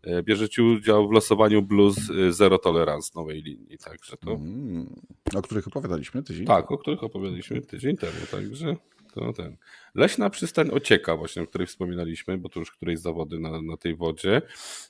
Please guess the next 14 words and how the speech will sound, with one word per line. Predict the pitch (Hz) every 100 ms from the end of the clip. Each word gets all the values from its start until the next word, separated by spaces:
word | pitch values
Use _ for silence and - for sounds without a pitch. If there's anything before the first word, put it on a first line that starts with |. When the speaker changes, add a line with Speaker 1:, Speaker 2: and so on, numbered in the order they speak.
| _ -
Speaker 1:
E, | 80 85 87
duże | 90 87 98
zmiany | 190 269 120
się | -
szykują, | - 87 82 82
moi | 80 78
drodzy, | 78 76 85
na | 76
łowisku. | 80 78 82 - 90 98 120 - 87 85 80 80 80 80 80 78
E, |
prysznice | - 139 - 87 76 80 90 - _ _ - - - - - - - - - -
zamontowane, | 82 80 78 78 78 - 78 196 _ _
dwa | 80 80 - 226 - - _ _ _
będą. | 80 76 92